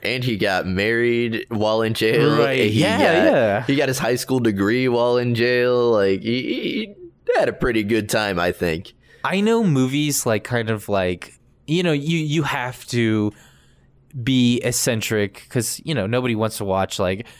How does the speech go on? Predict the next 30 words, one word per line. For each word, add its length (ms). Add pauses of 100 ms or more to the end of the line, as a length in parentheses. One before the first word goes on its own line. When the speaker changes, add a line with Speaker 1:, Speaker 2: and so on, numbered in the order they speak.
(200)
Speaker 2:
"Oh, 500
like, 260
I 120
was 200
a 60
little 200
depressed 720
and, 400
like, 160
my 120
wife 480
or, 240
like, 160
my 120
girlfriend 340
at 60
the 80
time 400
was 160
thinking 280
about 300
leaving 260
me." 80 (300)
Like, 300
I 80
don't 160
know 100
how 240
much 320
of, 160